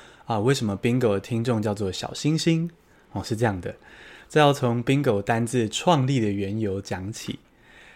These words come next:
在二零一八年十一月的时候，台湾举办了同志婚姻的公投，那场公投，歧视的力量竟然赢了。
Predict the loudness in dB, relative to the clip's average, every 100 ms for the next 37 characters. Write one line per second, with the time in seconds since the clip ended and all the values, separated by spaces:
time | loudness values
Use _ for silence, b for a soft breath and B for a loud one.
0 | b 2 4 6 4 4 6 6 4 0
1 | 2 4 4 2 2 0 -2 -2 0 2
2 | 4 4 2 -4 -4 -2 -4 -6 B B
3 | _ 2 4 4 2 2 4 4 0 -2
4 | -4 2 2 2 2 2 0 0 -2 -2
5 | -4 -6 -10 _ b b b b -4 0
6 | 0 2 2 4 2 2 0 -6 b b
7 | _ -6 -2 0 0 2 4 4 4 4
8 | 2 0 -6 -16 -8 -2 0 -2 -6 -8
9 | -8 -8